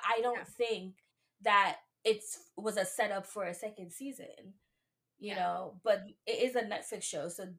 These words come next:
Speaker 1: the possibility that they do a second season is there. But, like, for me, it didn't feel like that. It felt like they did it that way simply to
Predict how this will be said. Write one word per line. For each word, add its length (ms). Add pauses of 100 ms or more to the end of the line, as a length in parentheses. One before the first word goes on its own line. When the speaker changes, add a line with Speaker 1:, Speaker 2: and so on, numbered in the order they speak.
Speaker 1:
the 100
possibility 580
that 160
they 120
do 180
a 40
second 280
season 280
is 200
there. 300 (320)
But, 140
like, 280
for 240
me, 220
it 120
didn't 220
feel 280
like 140
that. 180
It 80
felt 240
like 200
they 140
did 120
it 160
that 200
way 140
simply 640 (500)
to 460